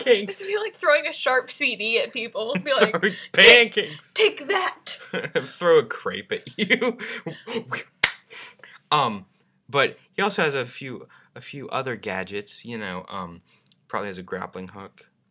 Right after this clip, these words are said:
Speaker 1: He has most
Speaker 2: Grappling hook.
Speaker 1: <laughs> as most guys do. Um,
Speaker 2: Do you have a grappling hook?
Speaker 1: Oh, <laughs> I'm sorry.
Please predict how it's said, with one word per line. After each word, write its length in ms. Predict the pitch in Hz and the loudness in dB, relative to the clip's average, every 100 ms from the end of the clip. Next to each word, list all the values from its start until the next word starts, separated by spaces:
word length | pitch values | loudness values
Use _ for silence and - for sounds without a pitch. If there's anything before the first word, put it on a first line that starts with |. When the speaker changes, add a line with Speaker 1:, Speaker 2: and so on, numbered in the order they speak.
| _ | _
Speaker 1:
He 140 | 92 | -16
has 200 | 90 92 | -12 -12
most 320 | 95 87 87 - | -12 -12 -8 -4
Speaker 2:
Grappling 440 | - - 208 240 | -4 -4 -8 -10
hook. 300 | 226 - _ _ - | -12 -14 _ _ -18
Speaker 1:
<laughs> 640 | - - 101 - _ - | -16 -16 -16 -16 _ -14
as 220 | 110 117 | -12 -4
most 320 | 131 127 127 | -2 -2 -2
guys 340 | 120 101 104 - | -2 0 -2 -8
do. 280 | 101 104 - | -10 -10 -10
Um, 360 | 98 90 - 90 208 | -8 -8 -12 -18 -14
Speaker 2:
Do 120 | 254 | -12
you 220 | 226 208 | -8 -8
have 140 | 269 | -8
a 80 | 294 | -6
grappling 400 | 302 302 330 330 | -4 -4 -6 -16
hook? 240 | 339 - _ _ _ _ _ _ _ _ _ _ | -18 -20 _ _ _ _ _ _ _ _ _ _
Speaker 1:
Oh, 260 | 87 87 87 _ _ - | -20 -20 -20 _ _ -20
<laughs> 400 | - - _ - | -20 -20 _ -16
I'm 120 | 95 | -14
sorry. 500 | - 90 92 92 | -12 -10 -10 -12